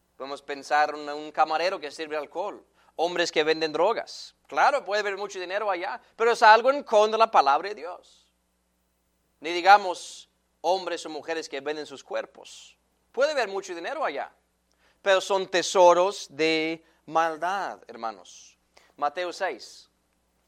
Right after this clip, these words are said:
Balaam vendió sus convicciones para poder recibir ese pago de maldad.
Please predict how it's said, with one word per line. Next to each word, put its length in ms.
Balaam 640
vendió 320
sus 220
convicciones 680
para 240
poder 540
recibir 420
ese 220
pago 400
de 460
maldad. 480